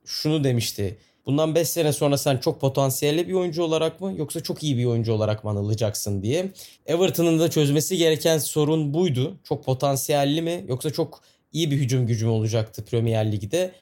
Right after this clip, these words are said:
Ve şunu söyleyebiliriz. Everton'ın attığı sekiz golün yedisi hücum oyuncularından gelmiş bu haftaya kadar. Calvert-Lewin benim her zaman kafamda soru işaretleri yaratan bir forvetti ama Ancelotti ile bu sene gerçekten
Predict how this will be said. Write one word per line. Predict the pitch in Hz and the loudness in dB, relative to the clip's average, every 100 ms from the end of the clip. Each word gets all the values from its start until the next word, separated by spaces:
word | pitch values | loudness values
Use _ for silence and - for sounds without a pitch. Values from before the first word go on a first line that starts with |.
| - | -4
Ve | 139 175 165 - | 0 2 0 -4
şunu | - 170 | -4 -2
söyleyebiliriz. | 180 180 165 156 131 123 143 185 - - _ _ - | 2 2 2 2 2 2 0 -2 -6 -10 _ _ -4
Everton'ın | 143 160 160 160 | 0 0 0 0
attığı | 151 - | 0 -2
sekiz | 123 - 156 202 175 | -4 -2 -2 -2 0
golün | 147 143 | 2 2
yedisi | 147 147 127 - 185 | 2 2 0 0 -4
hücum | 151 160 147 | -2 0 2
oyuncularından | 135 120 110 110 107 104 107 | 2 0 0 0 0 0 0
gelmiş | 104 101 101 - - _ _ - | 0 -2 -4 -8 -10 _ _ -2
bu | 131 | 0
haftaya | 117 - 101 104 | 0 0 -2 0
kadar. | 107 131 185 - - _ _ _ - | 0 0 -2 -6 -10 _ _ _ -2
Calvert-Lewin | 127 143 143 175 175 175 - - | 0 0 0 2 2 0 -4 -4
benim | 131 151 151 | 0 0 0
her | 131 151 | 0 0
zaman | 156 160 147 | 2 2 2
kafamda | 143 139 151 147 | 0 0 0 0
soru | 151 143 | 0 0
işaretleri | 127 139 131 139 | 0 0 2 2
yaratan | 139 135 147 | 2 2 2
bir | 131 | 0
forvetti | - 120 113 110 170 | 0 2 2 0 0
ama | 170 160 160 - | 2 0 -2 -2
Ancelotti | 120 123 135 147 147 139 | 0 2 0 0 -2 -2
ile | 131 120 | 0 0
bu | 139 | 0
sene | - 131 | 0 0
gerçekten | 123 127 123 127 - 131 127 | 2 0 0 -2 0 0 0